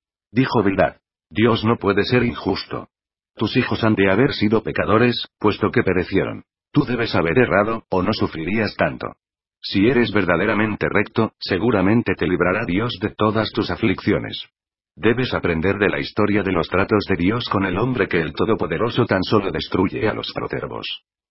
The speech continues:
¿Y recuerdas tú cómo respondió Job a sus amigos, diciendo: "Yo bien sé que Dios no oye mi lamento. ¿Cómo es posible que Dios sea justo y al mismo tiempo no haga caso alguno de mi inocencia? Estoy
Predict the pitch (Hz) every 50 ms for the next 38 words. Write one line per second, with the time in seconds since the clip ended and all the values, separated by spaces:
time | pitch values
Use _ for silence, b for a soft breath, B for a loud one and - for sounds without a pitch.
0 | _ _ _ _ _ _ _ _ _ _ 110 104 92 95 90 - 120 135 123 110
1 | 113 - - - 117 127 - 117 113 87 82 90 92 85 - 110 101 95 101 120
2 | 131 - 113 117 123 127 120 107 87 - 76 69 90 110 113 113 117 90 - -
3 | - _ _ 85 92 - - 98 82 69 62 57 50 - - _ _ _ _ _
4 | - 123 135 135 92 95 110 107 - - 110 - - 101 85 90 104 120 120 -
5 | 104 98 98 101 107 104 95 113 120 110 107 104 92 90 82 90 80 71 69 -
6 | - 52 - _ _ _ _ _ _ _ _ _ - 120 127 123 117 107 95 -
7 | - 131 113 - 123 135 127 131 123 - - 98 85 90 107 120 120 - - 139
8 | 143 147 135 - - 110 101 - - 104 82 80 87 85 82 87 110 120 107 110
9 | 107 104 - 92 95 104 104 - - 65 76 92 107 107 90 85 87 82 - 90
10 | 92 92 - 104 98 95 92 104 120 113 107 101 95 82 80 - 90 82 78 67
11 | 60 - 104 104 104 101 - 123 123 123 127 117 - _ _ _ _ _ _ _
12 | _ _ 101 95 - - 127 135